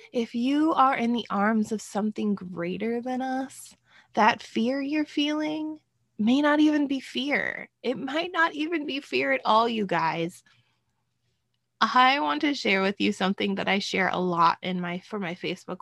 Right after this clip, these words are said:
followers. I have gone live on my page and my group, and I've shared this a few times with other people,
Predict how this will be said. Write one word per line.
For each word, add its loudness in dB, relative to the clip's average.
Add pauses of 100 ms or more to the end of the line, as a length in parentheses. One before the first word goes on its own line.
followers. -6 (1200)
I 4
have 4
gone 4
live 4
on 4
my 0
page 2
and 2
my 6
group, 2
and 0
I've 0
shared 2
this -4
a -8
few -4
times -4
with -8
other -6
people, -6